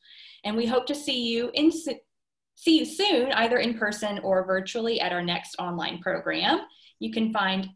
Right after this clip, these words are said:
out more about our upcoming virtual programs by visiting fristartmuseum dot org, by following us on social media at Frist Art Museum, or by signing up for our weekly email newsletter.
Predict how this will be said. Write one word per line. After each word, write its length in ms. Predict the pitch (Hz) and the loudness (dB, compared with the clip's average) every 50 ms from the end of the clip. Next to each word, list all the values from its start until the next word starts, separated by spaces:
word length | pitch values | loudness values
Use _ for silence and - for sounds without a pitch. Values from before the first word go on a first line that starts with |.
| - 196 | -4 -2
out 240 | 214 285 320 - | -2 -2 -2 -2
more 240 | 233 233 233 233 240 | -2 -2 0 0 0
about 260 | - 208 208 208 202 | 0 0 2 2 2
our 180 | 208 208 - - | 4 2 2 2
upcoming 460 | 226 - - - 262 254 254 254 254 | 0 0 -2 -4 -4 -2 -2 -2 -2
virtual 380 | 226 226 226 226 - 247 233 226 | -2 -2 -2 -2 -2 -4 -6 -4
programs 540 | - - 214 208 214 220 214 214 214 220 - | -4 -4 -4 -2 -4 -4 -6 -6 -8 -8 -6
by 200 | - 190 202 180 | -6 -4 -4 -4
visiting 440 | 190 202 202 - 311 302 302 302 302 | -6 -8 -6 -4 -4 -4 -4 -4 -2
fristartmuseum 880 | 294 294 285 - - 254 - - 240 262 262 - 262 262 269 269 262 - | -4 -4 -4 -2 -2 -4 -2 -2 -4 -6 -8 -8 -8 -8 -8 -10 -8 -4
dot 200 | 277 277 285 277 - | -2 -2 -2 -2 -4
org, 360 | - 190 190 - 269 320 - - _ _ _ _ _ _ _ _ - | -2 0 0 0 0 -2 -6 -10 _ _ _ _ _ _ _ _ -4
by 160 | 208 190 190 | -2 -2 -2
following 500 | 190 190 - 175 175 185 196 208 220 233 | -2 0 -2 0 0 2 2 2 2 0
us 180 | 240 254 247 - | 0 -2 -2 -2
on 160 | 226 226 226 | -2 -2 0
social 320 | 220 220 202 196 - 208 190 | 0 -2 -2 -2 -2 -2 -2
media 340 | 202 254 302 320 311 311 311 | -2 0 0 2 2 2 2
at 260 | 302 - 208 - - | 2 0 -4 -4 -4
Frist 220 | 269 269 254 - 269 | -4 -4 -4 -2 -2
Art 120 | 254 - | -2 -2
Museum, 520 | 233 247 247 226 233 240 240 240 240 233 226 | -2 -2 -2 -2 -2 -2 0 0 -2 -4 -4
or 160 | - 202 208 208 | -4 -4 -4 -2
by 120 | 196 196 | -2 -4
signing 400 | 190 - 202 175 185 196 190 190 | -4 -4 -6 -4 -4 -4 -2 -2
up 140 | 190 - - - | -2 -2 -4 -4
for 120 | 202 - | -6 -4
our 300 | - 185 185 190 - - | -2 -2 -2 -4 -6 -6
weekly 420 | 190 202 202 - - 220 226 220 214 | -10 -10 -8 -6 -4 -4 -4 -4 -6
email 260 | 190 185 185 180 180 | -8 -8 -6 -6 -6
newsletter. 680 | 180 180 175 175 175 - - - - - - - - | -6 -6 -8 -10 -12 -12 -12 -12 -10 -10 -10 -10 -12